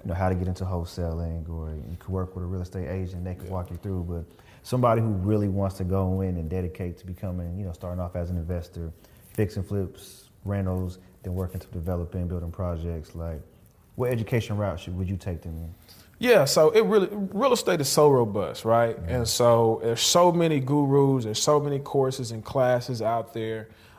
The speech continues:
Speaker 2: I, I, I tell people this all the time.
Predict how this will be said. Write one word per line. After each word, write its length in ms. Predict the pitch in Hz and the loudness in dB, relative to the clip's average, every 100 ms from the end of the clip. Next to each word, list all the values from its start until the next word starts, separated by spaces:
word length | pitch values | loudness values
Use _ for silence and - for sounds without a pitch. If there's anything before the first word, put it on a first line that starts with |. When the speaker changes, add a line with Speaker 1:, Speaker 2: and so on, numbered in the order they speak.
| _ _ - | _ _ -6
Speaker 2:
I, 120 | 135 | -4
I, 260 | 139 135 123 - _ _ _ _ _ - | -4 -6 -8 -16 _ _ _ _ _ -10
I 80 | 131 | -6
tell 200 | - 131 | -4 -4
people 180 | 131 113 | -4 -10
this 100 | 117 | -10
all 200 | 113 107 | -10 -12
the 60 | |
time. 300 | - 87 65 | -14 -16 -18